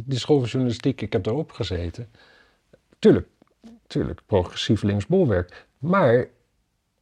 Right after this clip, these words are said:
eh, je krijgt nog wel een soort van journalistieke normen en waarden bijgebracht. Uiteindelijk is wel iedere docent die zegt van, "Ja, het moet wel kloppen, je moet het wel uitzoeken, je moet wel een wederhoor plegen." Nou, natuurlijk kun je dat dan allemaal nog wel weer kleur-, gekleurd doen.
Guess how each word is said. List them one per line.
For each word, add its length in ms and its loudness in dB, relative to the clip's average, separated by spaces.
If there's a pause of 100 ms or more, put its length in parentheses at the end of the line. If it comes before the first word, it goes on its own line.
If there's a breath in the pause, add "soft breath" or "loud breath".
eh, 480 -2
je 80 6
krijgt 280 4
nog 100 -2
wel 180 6
een 60 4
soort 300 2
van 120 0
journalistieke 800 2
normen 380 2
en 80 0
waarden 320 2
bijgebracht. 720 -4
Uiteindelijk 440 0
is 100 2
wel 200 8
iedere 300 8
docent 400 0
die 80 0
zegt 200 -2
van, 120 -6
"Ja, 120 2
het 100 0
moet 180 -2
wel 160 -2
kloppen, 360 2
je 60 -2
moet 140 -2
het 120 -8
wel 140 -2
uitzoeken, 480 -2
je 60 -2
moet 120 -6
wel 100 -4
een 80 -2
wederhoor 460 4
plegen." 460 -6
Nou, 120 -4
natuurlijk 380 -2
kun 100 0
je 80 -2
dat 160 -4
dan 120 -2
allemaal 500 -2
nog 180 -4
wel 140 0
weer 200 0
kleur-, 240 2
gekleurd 400 2
doen. 200 0